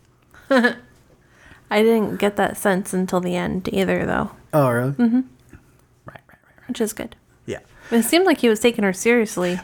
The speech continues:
Speaker 2: I know. Yeah, exactly. Right. I'm just like, "Oh, yeah. He's part of it." Fuck that guy. <laughs> Fuck all that guy. Um, I, I do enjoy the fact that, like,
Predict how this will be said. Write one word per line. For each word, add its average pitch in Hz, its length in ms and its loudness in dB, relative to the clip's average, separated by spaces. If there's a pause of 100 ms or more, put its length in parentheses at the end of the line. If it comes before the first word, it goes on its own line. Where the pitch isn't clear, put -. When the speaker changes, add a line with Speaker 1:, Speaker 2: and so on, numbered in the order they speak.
Speaker 2:
I 175 120 4
know. 262 340 4
Yeah, 202 120 0 (220)
exactly. 233 400 2
Right. 220 100 4
I'm 226 100 2
just 208 180 0
like, 175 360 2 (320)
"Oh, 185 120 0
yeah. 160 280 0 (720)
He's 185 140 0
part 190 180 4
of 110 60 -4
it." - 120 -20 (640)
Fuck - 140 2
that 226 140 2
guy. 147 180 2
<laughs> 247 680 -2
Fuck 254 140 0
all 190 120 4
that 156 160 2
guy. 127 220 -6 (640)
Um, 143 480 2 (480)
I, 202 340 0
I 170 240 2
do 190 280 0
enjoy 160 360 2
the 139 80 -2
fact 135 300 -2
that, 117 140 -4
like, 117 420 -6